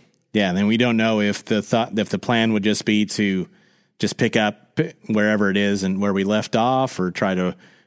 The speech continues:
you know, redo a schedule. Um, there's, there's a lot of different ways they can go. And again, a lot of this is gonna just hinge on the N C double A's final decision and, you know, how, how the next few weeks go at, for us as a,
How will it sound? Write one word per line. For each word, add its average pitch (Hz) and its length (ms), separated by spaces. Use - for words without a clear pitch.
you 92 120
know, 90 100
redo 98 400
a 92 60
schedule. 113 800
Um, 82 640
there's, 95 240
there's 98 240
a - 40
lot 95 80
of 90 60
different 92 280
ways 90 220
they 90 120
can 90 200
go. 85 260
And 85 100
again, 92 300
a 92 40
lot 101 160
of 98 60
this 95 220
is 92 80
gonna 92 240
just 92 240
hinge 101 300
on 95 400
the 98 120
N 95 100
C 104 120
double 98 260
A's 101 200
final 104 240
decision 101 580
and, 92 480
you 92 140
know, 92 80
how, 92 340
how 101 100
the 98 80
next 101 200
few 104 180
weeks 101 240
go 101 400
at, 98 400
for 98 140
us 101 240
as 101 240
a, 98 160